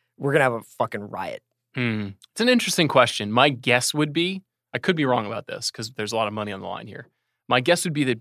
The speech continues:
Speaker 2: Baby Yoda ages up a little bit when we come back.
Speaker 1: Oh, yeah.
Speaker 2: That it's
Speaker 1: Kinda
Speaker 2: a
Speaker 1: like Millie Bobby Brown style.
Speaker 2: I was thinking more like Groot.
Speaker 1: <laughs>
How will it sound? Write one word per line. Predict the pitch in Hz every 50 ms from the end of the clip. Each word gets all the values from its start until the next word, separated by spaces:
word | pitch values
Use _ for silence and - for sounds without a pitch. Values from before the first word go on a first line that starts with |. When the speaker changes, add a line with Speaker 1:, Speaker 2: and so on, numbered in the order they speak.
| _ _ -
Speaker 2:
Baby | 127 120 120 113 113 110
Yoda | 110 107 101 98
ages | - 101 104 104 104 104 - 104
up | 92 - 113
a |
little | 113 110 101 -
bit | 90 87
when | 98 107
we | 107
come | - - 107 104
back. | - - - - _ -
Speaker 1:
Oh, | 117 117
yeah. | 107 98 104 107 _ _ _ -
Speaker 2:
That | 113 - - -
it's | 123 120
Speaker 1:
Kinda | - 160 151 143
Speaker 2:
a |
Speaker 1:
like | 135 131 123
Millie | 135 131 127 123
Bobby | 117 123 123 113 123
Brown | 117 127 123 120 120 127
style. | - - 110 107 117 127 - _ _ _ _ -
Speaker 2:
I | 156 160
was | 170 -
thinking | 247 214 220
more | 190 180 165
like | 139 123 107 -
Groot. | - 117 113 120 139 143 - _ _ _
Speaker 1:
<laughs> | - - - -